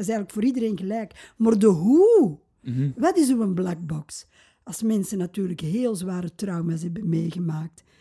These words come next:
Speaker 1: ja, dan kan een koekje goed doen, hè? Om een emotie dan weg te eten en onmiddellijk op één seconde een lekker gevoel te hebben.
Speaker 2: Ja.
Speaker 1: Natuurlijk nadien terug de dieperik in door een suikerdiep.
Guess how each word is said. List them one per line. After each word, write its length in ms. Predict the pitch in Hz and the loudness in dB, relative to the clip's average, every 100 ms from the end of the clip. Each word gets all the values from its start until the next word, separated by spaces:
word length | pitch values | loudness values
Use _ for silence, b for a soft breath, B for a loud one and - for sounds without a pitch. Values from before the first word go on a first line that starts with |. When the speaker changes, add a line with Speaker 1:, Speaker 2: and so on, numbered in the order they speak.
| b _ | b _
Speaker 1:
ja, 360 | 190 156 151 b b b | -6 -6 -8 b b b
dan 200 | - 165 | -8 -8
kan 180 | 165 156 | -6 -6
een 160 | 151 - | -6 -8
koekje 400 | 214 - - 175 | -12 -12 -12 -12
goed 300 | - 160 208 | -8 -8 -6
doen, 220 | 285 214 | -6 -4
hè? 80 | 202 240 _ _ _ _ - | -6 -10 _ _ _ _ -4
Om 160 | 220 | -2
een 80 | 214 | 0
emotie 600 | 247 202 196 185 - 202 | 0 2 2 0 -4 -6
dan 280 | 180 180 180 | -4 -4 -2
weg 200 | 196 - | -4 -4
te 140 | - | -12
eten 420 | - 190 175 - 165 B B | -6 -4 -4 -8 -12 B B
en 160 | 214 | -2
onmiddellijk 580 | 190 180 202 190 170 - | 0 0 -2 -2 -6 -6
op 140 | 165 - | -12 -6
één 320 | 220 196 175 | -2 0 -2
seconde 500 | - 185 190 165 165 b b - | -4 -8 -4 -4 -4 b b -4
een 180 | 180 | -2
lekker 320 | 185 190 175 156 | 0 -2 -6 -6
gevoel 360 | 151 175 170 | -6 -6 -8
te 80 | - | -8
hebben. 180 | 226 160 | -10 -6
Speaker 2:
Ja. 160 | 123 110 B - | -6 -6 B -6
Speaker 1:
Natuurlijk 500 | 165 - 233 220 196 | -6 0 0 2 0
nadien 400 | 170 160 214 185 | -2 0 -2 -2
terug 180 | 196 | -4
de 140 | 170 165 | -4 -2
dieperik 440 | 185 233 202 175 | 0 -2 -4 -6
in 140 | 185 185 | -4 -4
door 220 | 175 165 | -4 -4
een 220 | 185 196 165 | -6 -6 -6
suikerdiep. 680 | 220 214 240 190 170 170 | -4 -4 -4 -6 -8 -10